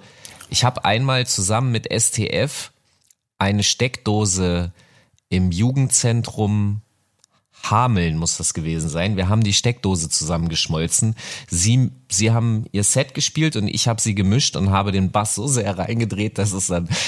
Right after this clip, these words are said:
alles ausgegangen ist und diese Steckdose war am Arsch, weil die so viel Strom gezogen hat, <laughs> weil ich den Bass reingedreht habe, dass die danach kaputt war.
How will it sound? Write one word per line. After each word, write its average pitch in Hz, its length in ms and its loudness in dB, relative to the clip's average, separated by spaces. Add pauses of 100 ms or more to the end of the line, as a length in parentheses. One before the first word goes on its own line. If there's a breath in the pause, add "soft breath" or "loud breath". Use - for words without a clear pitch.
(160 loud breath)
alles - 300 2
ausgegangen 127 560 0
ist 113 100 -4
und 110 60 0
diese 98 160 -2
Steckdose 92 560 -4
war 85 140 -2
am 73 120 -4
Arsch, 80 300 -4
weil 82 120 -2
die 85 100 -4
so 87 120 -4
viel - 160 -6
Strom 110 380 0
gezogen 92 480 0
hat, - 140 2 (120)
<laughs> - 100 -14
weil 85 120 0
ich 107 100 2
den - 300 2
Bass - 260 4 (160)
reingedreht 139 680 2
habe, 131 340 0
dass 123 240 0
die 117 100 2
danach - 460 -2
kaputt - 400 -2
war. 82 200 0